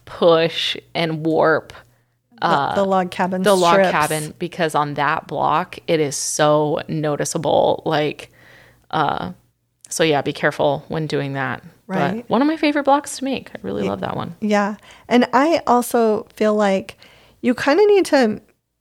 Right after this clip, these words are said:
Speaker 2: keep an eye on the measurement as you
Speaker 1: Oh,
Speaker 2: m-,
Speaker 1: yeah.
Speaker 2: add each layer, because if you're just a little bit off at the beginning, you're gonna be a lot off at the end of the block.
Speaker 1: Exactly.
Speaker 2: So,
Speaker 1: Totally.
Speaker 2: yeah.
Speaker 1: For sure. And I've done that <laughs> before, so.
Speaker 2: Yeah.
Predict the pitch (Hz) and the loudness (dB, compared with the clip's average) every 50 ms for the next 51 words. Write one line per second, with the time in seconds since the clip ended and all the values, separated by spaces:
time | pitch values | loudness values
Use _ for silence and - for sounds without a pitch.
0 | _ - - - - 233 - 233 214 202 - - 208 202 202 208 208 208 202 202 | _ -16 -10 -6 -6 -2 0 2 0 0 0 0 0 2 2 2 2 2 2 2
1 | 202 196 196 190 190 202 202 208 202 208 214 220 220 220 - 220 208 202 - 208 | 2 0 2 2 0 0 0 2 2 2 4 2 2 0 -2 -2 -2 0 0 0
2 | 202 202 196 185 - - _ _ _ _ _ - 185 202 214 214 185 165 180 202 | 2 2 0 -2 -4 -8 _ _ _ _ _ 0 2 2 2 2 2 0 0 0
3 | 214 165 151 175 220 220 208 208 208 202 - - - - 214 202 196 202 208 208 | 0 0 2 2 4 4 4 4 2 2 0 -6 -6 -2 0 0 2 2 0 0
4 | 202 220 214 - - 226 220 226 220 - 247 277 285 277 302 285 - - 269 262 | 0 -4 -6 -2 -4 -2 -2 -2 -4 -2 -2 -2 0 0 -2 -4 0 0 0 2
5 | 240 240 247 233 247 233 226 - 220 226 226 220 - 226 - 220 196 208 214 214 | 2 0 0 0 0 0 0 2 2 0 0 0 -4 -6 -6 -6 -8 -4 -2 0
6 | 220 220 220 220 214 214 220 - 226 226 214 220 202 190 185 180 180 190 190 190 | 0 2 2 0 0 0 0 -2 -2 -2 0 0 2 0 0 2 2 2 2 2
7 | 190 - - 196 185 185 202 190 - - - - 220 196 - 208 196 - 190 196 | 2 0 0 -2 0 0 -2 -6 -10 -18 -10 -8 -8 -6 -6 -6 -6 -4 -4 -2
8 | 185 180 175 175 180 180 165 160 160 160 214 208 180 175 165 170 180 190 202 - | -2 -2 -4 -4 -4 -4 -4 -4 -2 0 0 0 0 -2 -2 0 0 0 -2 -4
9 | - - - - 170 170 - - - - - - 202 226 247 269 240 190 160 160 | -8 -10 -8 -8 -10 -12 -16 -16 -12 -10 -4 2 4 4 6 6 4 2 0 -2
10 | 175 180 180 _ - 208 208 190 185 180 170 190 - - - - 220 208 196 - | -4 -8 -12 _ -6 -4 -2 -2 -2 -4 -6 -10 -12 -14 -6 -4 -4 -4 -4 -4
11 | - 214 220 196 165 165 - _ _ _ - 185 190 196 220 202 202 220 240 254 | -2 -2 -2 -2 -4 -6 -10 _ _ _ -8 -4 -2 0 0 2 2 2 4 4
12 | 220 208 - - 220 - - 226 202 175 185 - - - - 214 - - 226 190 | 2 0 0 -4 -6 -2 2 2 4 4 2 -2 -6 -14 -14 -12 -2 2 4 4
13 | 175 180 - - 202 196 208 196 196 185 190 | 4 2 0 -4 -2 0 0 0 0 -2 -6